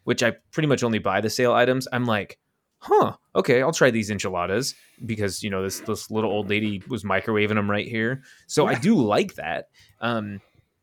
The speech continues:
Speaker 1: but Costco's an incredible company. I mean, they keep the, the rotisserie chickens at five dollars, even though they could
Speaker 2: Oof.
Speaker 1: double that price and make more money. It's because it's, it's good for the, the customers. I mean,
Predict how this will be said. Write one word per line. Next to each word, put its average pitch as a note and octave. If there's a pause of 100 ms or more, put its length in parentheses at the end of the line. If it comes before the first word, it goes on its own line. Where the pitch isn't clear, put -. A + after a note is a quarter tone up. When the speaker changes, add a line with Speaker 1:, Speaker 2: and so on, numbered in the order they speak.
(120)
Speaker 1:
but C3+
Costco's F3
an D3+
incredible C#3+
company. C#3
I G#2+
mean, A#2
they A#2+
keep D#3
the, B2
the A#2
rotisserie A#2+
chickens B2+
at -
five B2+
dollars, G#2
even A#2+
though A2+
they G#2+
could G2
Speaker 2:
Oof. -
Speaker 1:
double A#2
that F#2+
price F#2 (320)
and A#2
make G#2+
more G2+
money. C3
It's -
because C3+
it's, B2+
it's -
good B2+
for A#2+
the, G2
the G#2
customers. F#2
I G2
mean, F#2+